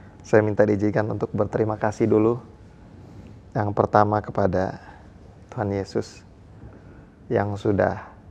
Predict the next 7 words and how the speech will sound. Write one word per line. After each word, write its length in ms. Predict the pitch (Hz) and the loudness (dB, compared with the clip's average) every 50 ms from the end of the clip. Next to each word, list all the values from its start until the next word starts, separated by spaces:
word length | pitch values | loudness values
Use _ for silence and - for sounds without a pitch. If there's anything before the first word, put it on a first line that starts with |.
| - - - - - - - | -20 -20 -20 -20 -20 -14 -8
memberikan 640 | - 113 104 101 101 104 95 - - 101 101 104 101 - - 139 - - - - - | -4 0 2 4 4 4 4 4 2 2 2 0 -4 -8 -12 -16 -18 -20 -20 -18 -12
berkat 400 | - - - - - - - - - - - - - - - - - - - - - - - - - - - - - - - - - - | -8 -8 -8 -6 -4 -4 -4 -4 -6 -12 -20 -20 -20 -20 -20 -20 -20 -20 -20 -20 -20 -20 -20 -20 -20 -20 -20 -20 -20 -20 -20 -20 -20 -2
karunia 480 | - 117 104 110 104 107 107 104 104 - 110 | 0 0 2 2 0 -2 -2 -2 -4 -2 -2
ini 240 | 110 110 113 113 135 143 - - - - - - - - - - - - - - - - - - | -4 -4 -4 -6 -8 -10 -14 -18 -20 -20 -20 -20 -20 -20 -20 -20 -20 -20 -20 -20 -20 -20 -16 -10
melalui 400 | - 120 113 107 101 101 101 101 | -6 -2 0 2 2 2 0 0
bapak 320 | 98 95 95 - - 110 | 0 0 -2 -2 -4 -6
saya, 560 | 110 - 110 110 110 113 117 123 131 - 185 | -4 0 2 2 4 4 2 0 -2 -6 -12